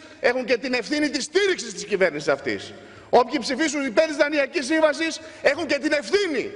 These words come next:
της στήριξης της δανειακής σύμβασης που παραδίδει τη χώρα στους δανειστές της. Και μάλιστα βάσει του αγγλικού δικαίου, που παραδίδει την κρατική περιουσία και την ιδιωτική περιουσία.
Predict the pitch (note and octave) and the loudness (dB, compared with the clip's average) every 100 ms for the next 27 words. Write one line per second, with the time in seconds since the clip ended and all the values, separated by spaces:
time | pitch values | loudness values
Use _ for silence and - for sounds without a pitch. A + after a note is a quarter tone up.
0 | - - C#4 C#4 D4 E4+ D4+ A3+ C#4 C#4 | -12 -2 2 4 4 2 0 0 0 0
1 | B3+ D4+ C#4 D#4+ D4 D#4 - - - C4+ | -4 -4 -2 0 0 0 -8 -12 -2 0
2 | A3+ D#4+ E4 D#4+ G4 G#4 D4+ A3+ B3+ C4 | 2 2 0 2 2 2 0 -2 2 2
3 | A#3+ G3+ G#3 F#3 G3+ C#3 G#2+ G2 - - | 2 0 0 0 0 0 -4 -8 -14 -20
4 | - - - - - A#3 B3+ E4+ E4+ A#3+ | -20 -20 -20 -20 -2 0 2 0 -2 0
5 | D#4+ D#4+ C4+ - - - - - - E3 | 0 -2 -8 -18 -20 -20 -20 -20 -2 0
6 | D4 C#4+ A#3+ C#4+ C4+ C#4 C#4 F4 E4 C#4 | 0 -4 2 2 2 -2 2 4 4 0
7 | A3 E3 A2 A2 - - F3 B3+ B3+ D4+ | -2 -2 -4 -8 -12 -6 2 2 2 -2
8 | B3+ B3 A#3+ D4 B3 B3+ F#4+ D#4 C4+ A3+ | -2 -2 0 0 -2 -2 0 2 0 -2
9 | F#3+ G#3 C4 C4+ C#4+ C4+ D4 C4 F4 C#4+ | 0 0 0 0 0 2 0 0 0 0
10 | A3+ F#3+ - C#3+ G2+ | 0 -2 -2 -2 -2